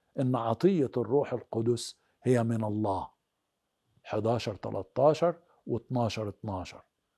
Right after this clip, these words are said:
يسوع يحذر من التجديف على الروح القدس، اتناشر عشرة. دي كانت مقدمة لهذا البرنامج،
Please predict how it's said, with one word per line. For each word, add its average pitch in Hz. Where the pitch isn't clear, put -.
يسوع 165
يحذر 143
من 127
التجديف 120
على 123
الروح 117
القدس، -
اتناشر 107
عشرة. 120
دي 240
كانت 202
مقدمة 147
لهذا 127
البرنامج، 113